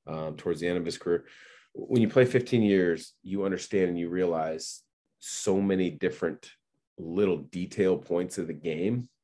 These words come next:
um, that you can share and pass on. Uh,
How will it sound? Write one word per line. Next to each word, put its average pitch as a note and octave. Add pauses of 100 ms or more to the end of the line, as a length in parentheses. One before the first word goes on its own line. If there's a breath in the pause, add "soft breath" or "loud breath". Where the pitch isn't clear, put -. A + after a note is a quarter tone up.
(340)
um, D#2 (340)
that E2
you F2+
can F2
share E2+
and D2+
pass D2+
on. C#2 (460)
Uh, B1+